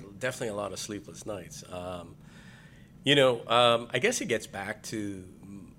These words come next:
the philosophy that, that I have, which was, you know, obviously, you know, matured in New York. Um, and, and the whole philosophy, I think, is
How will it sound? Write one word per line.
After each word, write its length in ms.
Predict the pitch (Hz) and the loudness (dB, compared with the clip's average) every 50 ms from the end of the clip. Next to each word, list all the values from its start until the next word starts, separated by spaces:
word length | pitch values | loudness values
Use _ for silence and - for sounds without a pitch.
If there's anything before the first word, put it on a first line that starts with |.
| - - - - - - - - - - - - - - - - - 107 | -20 -20 -20 -20 -20 -20 -20 -20 -20 -20 -20 -20 -20 -20 -20 -20 -14 -10
the 100 | 110 101 | -10 -8
philosophy 760 | - - 104 101 95 98 107 117 - - 101 - - 95 90 | -8 -6 -6 -4 -4 -4 -2 -2 -2 -4 -4 -6 -8 -10 -10
that, 200 | 87 90 87 87 - - - - - - - - - - | -8 -10 -10 -12 -12 -18 -20 -20 -20 -20 -20 -20 -20 -14
that 160 | 95 95 90 90 | -12 -12 -10 -6
I 240 | 95 107 113 117 | -2 0 0 0
have, 680 | 98 90 87 82 82 80 78 - - - - - - - - - - - - - - - - - 110 113 | 0 -2 -8 -12 -14 -16 -18 -18 -18 -18 -18 -18 -18 -20 -20 -20 -20 -20 -20 -20 -20 -20 -20 -20 -14 -10
which 260 | 107 107 101 - - | -8 -8 -6 -8 -8
was, 420 | 98 98 95 90 87 - - - - - - - - - - - - - - - - - - - - | -8 -10 -10 -10 -10 -12 -12 -12 -14 -18 -20 -20 -20 -20 -20 -20 -20 -20 -20 -20 -20 -20 -20 -16 -14
you 100 | 104 98 | -12 -12
know, 200 | 90 87 87 85 - 95 | -12 -12 -14 -14 -10 -8
obviously, 720 | 98 92 92 87 - - 98 92 92 90 90 87 87 - - - - - - - - - - - - - | -8 -8 -8 -8 -10 -10 -10 -10 -10 -12 -14 -16 -16 -18 -20 -20 -20 -20 -20 -20 -20 -20 -20 -20 -20 -18
you 120 | 98 92 | -16 -16
know, 220 | 87 85 87 85 80 82 - - - | -14 -16 -16 -18 -18 -20 -20 -18 -16
matured 600 | 92 90 - - - 135 120 117 117 110 101 92 | -14 -10 -8 -6 -4 -2 0 2 2 2 2 0
in 160 | 92 90 90 | -4 -8 -10
New 100 | 87 87 | -10 -12
York. 400 | 85 90 104 110 104 95 92 - - - - - - - - - - - - - - - - - - | -6 -2 0 0 0 0 -2 -6 -12 -18 -20 -20 -20 -18 -18 -18 -18 -20 -20 -20 -20 -20 -20 -14 -10
Um, 340 | 95 95 95 92 92 90 87 - - 92 - - - | -8 -6 -6 -6 -6 -8 -12 -14 -18 -20 -20 -16 -8
and, 260 | 113 113 113 110 104 107 | -6 -4 -4 -4 -4 -4
and 120 | 113 120 120 | -4 -2 0
the 60 | 117 | 0
whole 160 | 123 175 214 - | 2 0 0 0
philosophy, 800 | - 139 123 113 113 120 113 - 113 - - 92 90 92 92 87 | 0 0 0 2 2 0 0 -2 -6 -8 -10 -10 -10 -10 -10 -10
I 80 | 87 | -12
think, 320 | - - 98 95 92 92 - | -10 -10 -8 -8 -8 -10 -12
is 320 | 90 87 87 80 - - | -14 -14 -14 -14 -14 -14